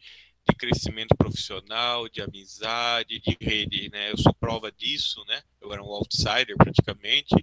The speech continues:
e a gente vai trabalhando. Eu sou super a favor da criação de sucessores, de, é, é, formação de quadros futuros, né?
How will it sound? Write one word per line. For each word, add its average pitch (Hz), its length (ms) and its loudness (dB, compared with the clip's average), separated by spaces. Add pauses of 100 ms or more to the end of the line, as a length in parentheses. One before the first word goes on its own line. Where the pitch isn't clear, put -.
(420)
e 160 200 4
a 156 80 4
gente - 120 6
vai 151 140 2
trabalhando. 120 680 2 (560)
Eu - 140 0
sou - 260 8
super - 360 4
a 151 40 4
favor 131 480 2
da 113 120 4
criação 117 800 2
de 107 360 -4 (320)
sucessores, 127 1200 2
de, 104 440 4 (320)
é, 98 540 -6 (160)
é, 98 640 -8 (600)
formação 131 800 6
de 113 160 -2 (300)
quadros 110 400 6
futuros, 131 640 -8
né? 123 160 0